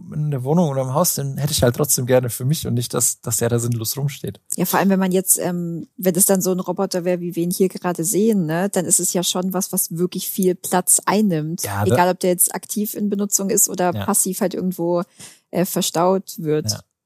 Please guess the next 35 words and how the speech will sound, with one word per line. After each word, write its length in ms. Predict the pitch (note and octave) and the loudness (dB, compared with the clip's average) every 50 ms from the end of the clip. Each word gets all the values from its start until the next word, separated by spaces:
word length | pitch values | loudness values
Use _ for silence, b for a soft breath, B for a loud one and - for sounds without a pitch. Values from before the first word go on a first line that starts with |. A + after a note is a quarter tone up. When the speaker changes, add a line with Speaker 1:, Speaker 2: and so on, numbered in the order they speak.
| B B B B B B B _ | B B B B B B B _
Speaker 1:
Das, 200 | C3+ B2+ - - | 2 4 4 2
also 300 | - - C#3 A#2 C3 C3 | 2 0 2 2 2 0
die 300 | B2 - - - C#3 C#3 | -2 -6 -10 -10 -8 0
beiden 340 | - B2+ B2 C3+ C#3+ C3 B2 | 4 4 6 6 4 2 -2
von 160 | - A#2 A2+ | -4 -6 -4
Dreamy, 440 | G2 A#2 B2 C3 C#3+ C3+ B2+ C3 B2 | -2 -2 2 2 2 4 2 2 0
da 300 | - B2+ A#2 A#2 B2 - - - - - | 2 2 2 2 2 0 -4 -10 -12 -10
muss 180 | C#3 C3 A#2+ | -8 -6 -4
ich 100 | A2+ A2+ A2 | -2 -2 -2
auch 60 | G2+ | -2
sagen, 300 | - - G#2+ A2+ A2+ A2+ | 0 0 0 0 0 0
das 180 | G#2+ G#2 - - | 0 0 0 0
ist 140 | - - | 0 0
halt 140 | - G2+ - | 0 -2 -2
auch 160 | - A2+ G2 | -2 -6 -8
eher 240 | - - A2 A2 G#2+ | -8 -8 -6 -6 -4
so 100 | G2+ G2+ | -2 -2
ein 60 | G2+ | -4
Showcase-Ding. 800 | G2 - - B2 D3 D3 - C#3 C3+ C3 - - C#3 C3+ C3+ C#3+ | -2 0 0 0 0 2 0 0 0 0 -2 -2 -2 -4 0 2
Speaker 2:
Ja. 180 | G3 G3 E3+ - - B3 B B B B B B | 4 4 4 2 -2 -8 B B B B B B
Speaker 1:
Ich 220 | _ C#3+ A2+ - - | _ -4 -4 0 2
bin 140 | C3 B2 B2+ | 2 4 6
mir 120 | C3 B2 | 6 6
relativ 380 | A#2+ A#2+ B2+ G#2+ A2 - - G#2+ | 6 6 6 4 2 -2 -6 -4
sicher, 320 | - C3 A#2+ - A#2+ G#2+ | -2 -2 -2 -2 0 2
wenn's 240 | A#2+ A#2+ B2 - - | 2 2 2 2 0
dann 140 | - A2 G#2+ | 0 0 0
mal 160 | G#2+ G#2+ A2 | 2 0 0
so 100 | G#2+ A2 | 0 -2
Richtung 480 | A2 G#2 - - - A2 A2 F#2+ - | -2 -2 -2 -4 -4 -4 -4 -2 -2
Haushalt 400 | A2 A#2+ C#3 - - G#2+ G#2+ G#2 | 0 2 2 2 2 0 -2 -2
geht, 320 | - - A#2+ C#3 C#3+ C3+ - | -2 -4 -4 -4 -2 -2 -2
dann 80 | - | 0
werden 240 | G2+ - G#2 G#2+ G#2+ | 2 2 2 2 0
die 300 | G2+ G#2 A2 A2 - - | -2 -2 -4 -6 -6 -8